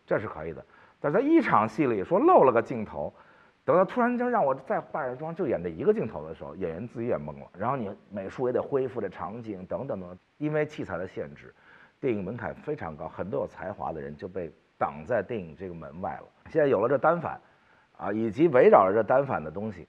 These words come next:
产生了那么多的便宜而好用的器材。现在的 Steadicam 就这么轻，然后怎么走都行，举起来到这儿都行，你到这儿也行。你过去的斯坦尼康，如果你要到低到这个程度，要把整个机器拆掉，把这摄影机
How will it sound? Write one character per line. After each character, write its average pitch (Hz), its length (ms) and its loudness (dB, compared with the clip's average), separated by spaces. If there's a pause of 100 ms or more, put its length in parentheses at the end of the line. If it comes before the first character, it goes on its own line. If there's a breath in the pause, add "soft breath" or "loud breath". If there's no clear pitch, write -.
产 - 280 -4
生 147 160 -2
了 151 40 0
那 208 200 4
么 123 180 -2
多 113 180 -2
的 95 200 -2
便 95 420 -6
宜 139 200 -4
而 98 180 -2
好 - 260 -10
用 104 100 -4
的 95 80 -8
器 - 160 -14
材。 - 220 -18 (480 soft breath)
现 240 240 4
在 247 160 6
的 139 80 4
Steadicam 120 600 0
就 220 180 0
这 220 100 6
么 135 80 2
轻， 143 260 -8 (460 soft breath)
然 123 180 2
后 180 120 6
怎 107 160 0
么 170 120 6
走 127 140 0
都 110 140 -2
行， 107 180 -6
举 143 180 0
起 190 80 0
来 139 120 6
到 185 100 6
这 233 80 4
儿 143 80 2
都 85 140 -4
行， 76 200 -8
你 92 100 -8
到 170 140 6
这 202 80 4
儿 175 140 6
也 69 120 -2
行。 - 180 -16 (420 soft breath)
你 123 100 -6
过 202 220 6
去 220 140 -2
的 160 80 2
斯 - 100 -6
坦 131 140 0
尼 117 100 -8
康， 120 180 -6 (420 soft breath)
如 143 120 0
果 202 100 6
你 165 60 4
要 139 100 8
到 175 180 8
低 196 120 2
到 208 120 10
这 202 100 6
个 135 100 10
程 87 260 -6
度， 80 160 -4 (200 loud breath)
要 123 100 0
把 147 120 4
整 87 180 -6
个 120 120 -2
机 131 140 -12
器 110 80 -12
拆 - 240 -10
掉， 107 200 -4 (160)
把 90 100 -2
这 110 80 4
摄 - 200 0
影 98 60 -2
机 131 120 -4